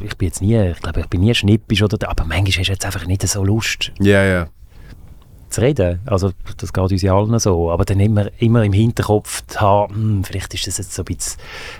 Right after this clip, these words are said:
Speaker 1: eben das ist der einzige persönliche Austausch, wo die, wo die mit mir haben.
Speaker 2: Ja.
Speaker 1: Ja, und wenn's dann bleibt, irgendwie, leck, ist der, ist der unsympathisch oder, äh, irgendwie hässig, dann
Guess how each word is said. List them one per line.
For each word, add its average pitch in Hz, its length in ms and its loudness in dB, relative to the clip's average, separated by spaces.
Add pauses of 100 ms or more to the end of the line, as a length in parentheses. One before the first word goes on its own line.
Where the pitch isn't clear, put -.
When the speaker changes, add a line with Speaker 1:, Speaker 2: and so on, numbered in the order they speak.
Speaker 1:
eben 110 120 2
das 117 120 2
ist - 80 -2
der 98 180 0
einzige 110 500 0 (600)
persönliche 101 480 2
Austausch, 110 520 0
wo 101 80 4
die, 101 280 4 (180)
wo 104 140 -2
die 101 180 2
mit 101 140 4
mir 92 160 4
haben. 95 340 2 (180)
Speaker 2:
Ja. 101 380 2 (260)
Speaker 1:
Ja, 87 180 0
und 101 240 0
wenn's 92 220 0
dann 95 160 2
bleibt, 95 340 2
irgendwie, 90 300 2
leck, 82 420 -2
ist - 160 -4
der, 80 260 -2 (760)
ist - 160 -4
der 92 120 4
unsympathisch 90 840 0
oder, 85 840 -2 (960)
äh, 101 40 -8
irgendwie 85 400 -4
hässig, 87 800 -2
dann 85 320 -2